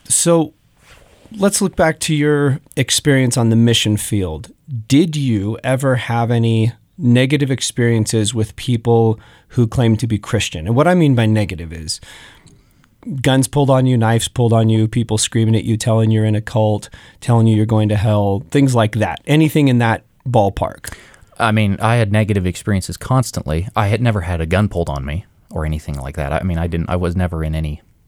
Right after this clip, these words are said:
Speaker 2: any danger of any kind. But yes, I mean, I, my whole, my whole mission experience was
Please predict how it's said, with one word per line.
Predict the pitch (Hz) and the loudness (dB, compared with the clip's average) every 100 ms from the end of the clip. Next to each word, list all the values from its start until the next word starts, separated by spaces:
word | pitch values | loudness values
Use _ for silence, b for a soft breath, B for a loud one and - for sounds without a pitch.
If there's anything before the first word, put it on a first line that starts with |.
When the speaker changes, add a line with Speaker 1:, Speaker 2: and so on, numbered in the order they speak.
| - | -8
Speaker 2:
any | 87 76 | -6 -4
danger | 80 78 69 71 - - | -4 -4 -6 -10 -12 -10
of | 78 | -8
any | 71 | -8
kind. | - 73 69 - B B B B B | -8 -10 -10 -14 B B B B B
But | 104 78 _ - | -4 -4 _ -10
yes, | 110 82 - - | -6 -4 -6 -6
I | |
mean, | 95 87 | -4 -2
I, | 95 110 | -2 0
my | 113 107 | 2 2
whole, | 123 117 104 | 2 0 0
my | 120 123 | 0 0
whole | 110 104 90 | 2 0 0
mission | 95 104 - | 0 0 -2
experience | 82 - 113 90 73 - | -6 -4 -2 -2 -4 -4
was | 78 76 - | -4 -4 -8